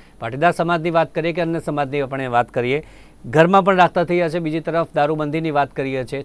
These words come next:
છતાં પણ એ સવાલ, અ, નથી ઉઠતો. અત્યારે સવાલ ઉઠ્યો છે, તો આ આપની દ્રષ્ટિએ કેટલી એક ચિંતાજનક બાબત છે?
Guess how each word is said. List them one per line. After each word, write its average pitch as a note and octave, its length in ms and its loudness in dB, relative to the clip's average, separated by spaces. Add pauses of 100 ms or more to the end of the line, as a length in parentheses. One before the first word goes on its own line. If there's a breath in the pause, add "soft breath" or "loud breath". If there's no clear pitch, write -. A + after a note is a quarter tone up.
છતાં C#3 260 -4
પણ D3 200 -4
એ C#3 140 -6
સવાલ, C3+ 380 0 (300 soft breath)
અ, B2+ 220 0
નથી C3+ 280 -2
ઉઠતો. D3 240 -2
અત્યારે D3+ 420 0
સવાલ C#3+ 320 -2
ઉઠ્યો D#3 380 -2
છે, - 360 -10 (300 soft breath)
તો C3 180 -8
આ E3+ 440 4
આપની D#3+ 320 -4
દ્રષ્ટિએ C#3 460 -4
કેટલી C#3 280 -6
એક C3+ 140 -4
ચિંતાજનક A#2 480 -8
બાબત G#2 280 -12
છે? - 320 -20